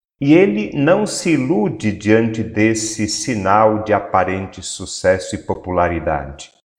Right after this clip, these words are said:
Até porque não é sucesso que Jesus quer. Jesus quer, sim, seguidores comprometidos. Não quer gente iludida.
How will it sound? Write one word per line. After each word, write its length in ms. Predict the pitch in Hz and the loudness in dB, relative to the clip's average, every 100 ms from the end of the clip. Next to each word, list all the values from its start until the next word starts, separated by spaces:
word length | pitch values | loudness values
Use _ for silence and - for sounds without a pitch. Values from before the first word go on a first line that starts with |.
| _ _ _ _ _ _ - | _ _ _ _ _ _ -10
Até 240 | 110 101 | 0 0
porque 920 | - 139 - 107 123 156 - - _ _ - | 2 -2 -2 0 0 -2 -12 -18 _ _ -4
não 380 | 113 113 117 | 2 4 4
é 100 | 160 | 2
sucesso 760 | - - 117 - 117 104 - - | 0 -4 -4 0 4 4 2 -6
que 100 | 104 | -6
Jesus 540 | 85 92 85 85 - | -4 -4 -6 -10 -12
quer. 440 | - - 76 71 - _ _ _ _ _ - | -10 -6 -6 -6 -18 _ _ _ _ _ -4
Jesus 480 | 104 101 120 131 | -2 0 -2 -6
quer, 280 | - 117 120 | 0 2 2
sim, 520 | - - 139 175 - - - | -4 -4 -4 -6 -12 -20 -14
seguidores 920 | - 131 117 113 113 165 180 175 - | 0 0 2 -2 2 2 0 -4 -8
comprometidos. 1400 | - 131 147 - 110 110 113 - 82 76 80 - - _ _ _ _ _ _ - | 0 2 0 -2 0 0 -4 -6 -6 -6 -8 -12 -16 _ _ _ _ _ _ -6
Não 280 | 135 170 160 | 0 2 2
quer 360 | 185 196 151 113 | 2 2 0 -6
gente 480 | 104 113 113 113 | 0 2 2 -2
iludida. 1040 | 117 107 98 98 80 90 80 76 73 67 | -4 -2 -2 -4 -6 -6 -4 -4 -8 -10